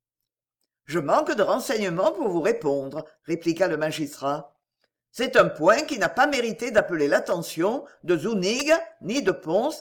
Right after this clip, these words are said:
ni de Don Antonio Morales, ni de Rodrigo Caro. » « Quel ignorant », pensa le baron. « Quelle sotte question »,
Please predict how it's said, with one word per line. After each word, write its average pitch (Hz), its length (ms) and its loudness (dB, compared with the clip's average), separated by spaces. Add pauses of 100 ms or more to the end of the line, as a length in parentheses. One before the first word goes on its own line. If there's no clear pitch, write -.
(160)
ni 220 160 -4
de 202 120 4
Don 220 280 0
Antonio 233 500 0
Morales, 165 540 2 (320)
ni 214 160 -6
de - 80 0
Rodrigo 202 560 2
Caro. » « 135 580 -2 (1500)
Quel 165 200 4
ignorant », 226 760 2
pensa 165 280 -2
le 160 80 2
baron. « 139 540 -4 (920)
Quelle 214 240 4
sotte 294 360 4
question », 147 600 0